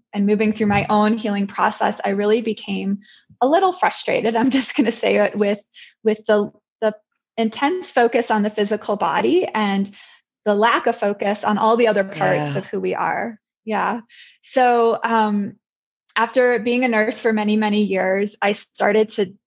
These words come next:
Speaker 1: delve more into, into my own spirituality. I started exploring more of these, um, alternative and integrative modalities.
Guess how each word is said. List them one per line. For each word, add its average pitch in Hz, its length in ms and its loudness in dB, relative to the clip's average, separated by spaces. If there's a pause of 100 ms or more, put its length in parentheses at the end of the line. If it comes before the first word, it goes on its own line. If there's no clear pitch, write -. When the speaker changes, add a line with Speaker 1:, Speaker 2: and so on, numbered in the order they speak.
(100)
Speaker 1:
delve 208 380 2
more 196 200 0
into, 185 1080 -2
into 214 200 -4
my 208 140 0
own 220 140 2
spirituality. 208 800 0
I 202 80 0
started 196 600 -4 (520)
exploring 220 800 2
more 208 260 4
of 196 240 0
these, 196 640 2
um, 196 420 -4 (120)
alternative 208 800 2
and 196 260 -4
integrative 208 540 -2
modalities. 190 920 -2